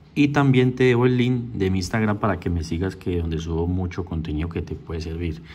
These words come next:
Bueno, eh, para esto existen trucos. Hay máquinas que no son aptas para coser grueso. Hay otras que sí, como las negritas o máquinas antiguas,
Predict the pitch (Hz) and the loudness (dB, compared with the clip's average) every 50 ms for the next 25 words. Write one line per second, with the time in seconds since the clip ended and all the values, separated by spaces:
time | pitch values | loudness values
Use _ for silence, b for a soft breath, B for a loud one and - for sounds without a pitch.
0 | B B B B B B B B B B B B B B B - - - 131 131 | B B B B B B B B B B B B B B B -16 0 4 6 8
1 | 110 95 98 - 127 113 107 104 104 101 101 101 101 - - 107 104 107 117 131 | 8 6 4 2 4 4 6 6 6 6 4 2 2 2 4 6 8 8 8 8
2 | 143 - - 151 147 - 107 113 107 - - - 131 131 123 156 147 131 143 135 | 6 6 6 6 6 6 6 4 0 0 2 2 2 4 6 6 6 6 4 2
3 | 90 - 90 92 107 135 143 139 139 - 131 135 135 127 - - - - - - | -4 -4 -2 0 2 4 4 4 2 2 4 4 4 4 4 0 -4 -6 -4 0
4 | 110 95 95 98 98 95 98 117 120 120 120 - 131 117 110 - - 110 - - | 0 2 4 2 2 2 2 2 2 2 0 0 0 -2 0 0 -2 -4 -2 -2
5 | - 90 85 85 - 87 80 82 82 87 104 120 110 - 87 85 85 87 92 95 | -2 -2 -2 -2 -2 -2 -2 -2 0 0 0 0 0 0 0 0 2 2 2 2
6 | 92 - 101 87 - - 85 80 - 107 107 98 - - 85 80 80 80 80 80 | 2 0 -2 -4 -4 -4 -6 -4 -2 0 -2 -2 -2 -4 -4 -2 -2 0 0 0
7 | 80 80 80 80 80 90 95 104 104 - - 101 98 90 95 90 87 87 85 85 | 0 0 -2 -2 0 0 0 -2 -2 -2 -2 -2 -2 0 0 0 2 2 2 0
8 | 80 90 92 90 90 90 - 104 104 101 95 92 92 92 95 - - 110 95 - | 0 0 -2 -2 -2 -2 -2 0 0 0 0 0 0 -2 -2 0 0 0 0 0
9 | 113 107 - - | 0 -2 -2 -4